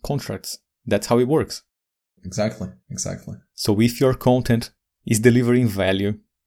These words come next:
Speaker 1: to an audience, your opportunities to work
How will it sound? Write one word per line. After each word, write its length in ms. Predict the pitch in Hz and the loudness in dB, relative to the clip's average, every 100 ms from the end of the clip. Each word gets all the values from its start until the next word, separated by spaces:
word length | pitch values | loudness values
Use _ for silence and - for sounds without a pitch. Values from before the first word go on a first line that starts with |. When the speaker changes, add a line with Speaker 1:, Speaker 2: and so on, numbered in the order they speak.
| _ - | _ -10
Speaker 1:
to 120 | - | -4
an 100 | 104 | 0
audience, 600 | 101 104 101 90 113 - - _ _ - | 2 2 2 -2 -4 -6 -10 _ _ -4
your 220 | 104 107 | 2 2
opportunities 840 | 120 131 120 101 101 - 101 107 - _ _ _ | 4 2 2 0 0 0 -2 -2 -10 _ _ _
to 140 | - 139 | 0 2
work 400 | 117 104 113 | 6 4 4